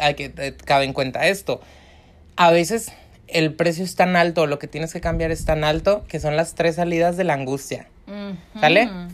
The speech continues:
Speaker 1: Y la repetimos porque ya saben que me encanta repetir. Este, una,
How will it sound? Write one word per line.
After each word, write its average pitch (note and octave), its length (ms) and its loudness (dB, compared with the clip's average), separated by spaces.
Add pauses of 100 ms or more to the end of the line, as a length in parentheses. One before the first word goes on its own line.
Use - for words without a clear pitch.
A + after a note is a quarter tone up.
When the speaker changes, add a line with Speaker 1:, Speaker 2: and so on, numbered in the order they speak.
(140)
Speaker 1:
Y F3+ 100 -2
la F#3+ 120 4
repetimos B3 680 2
porque G#3 160 0
ya G#3 60 6
saben G#3+ 140 2
que G#3+ 140 4
me F3+ 80 2
encanta E3 260 2
repetir. - 300 -2 (520)
Este, E3 960 2 (240)
una, A#3+ 480 2